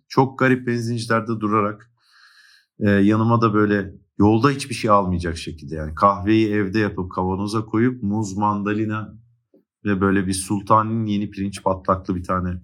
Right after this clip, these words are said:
püsküs çıkmış bu arada. Fena değil yani, bir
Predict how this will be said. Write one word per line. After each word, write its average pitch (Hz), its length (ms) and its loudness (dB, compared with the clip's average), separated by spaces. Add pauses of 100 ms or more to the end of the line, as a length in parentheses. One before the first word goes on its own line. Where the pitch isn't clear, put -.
püsküs - 400 -8
çıkmış - 400 -14
bu 71 100 -10
arada. 80 320 -12 (640)
Fena 104 300 4
değil 107 80 4
yani, 92 140 0
bir 104 220 -2